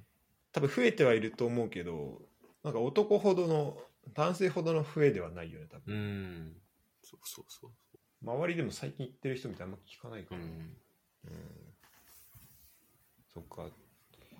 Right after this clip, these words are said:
Speaker 1: ちょっとまたあれだね、フィットネス支部開いて、いろいろ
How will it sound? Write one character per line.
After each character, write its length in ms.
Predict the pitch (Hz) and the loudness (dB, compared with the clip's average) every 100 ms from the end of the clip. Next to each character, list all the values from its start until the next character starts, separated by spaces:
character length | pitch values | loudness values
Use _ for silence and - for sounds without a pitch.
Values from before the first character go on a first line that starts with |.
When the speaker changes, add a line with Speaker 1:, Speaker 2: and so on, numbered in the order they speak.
| - _ _ - - _ - | -20 _ _ -20 -20 _ -4
Speaker 1:
ち 60 | |
ょ 40 | 143 | -4
っ 80 | |
と 80 | 127 | -2
ま 160 | 110 113 | -2 2
た 360 | 175 160 156 | 8 10 10
あ 40 | 143 | 8
れ 80 | 143 | 4
だ 120 | 139 | 2
ね、 60 | |
フ 140 | 131 135 | 0 -6
ィ 20 | |
ッ 60 | - | 0
ト 120 | 151 | 4
ネ 80 | 147 | 4
ス 40 | |
支 180 | 147 151 | 4 0
部 100 | 107 | -2
開 300 | - 104 98 | -2 -2 0
い 20 | |
て、 280 | - 87 - - - - - 87 - | -2 -6 -8 -14 -20 -14 -8 -6 -6
い 60 | 95 | -8
ろ 120 | 101 | -6
い 100 | 98 | -4
ろ 220 | 95 | -4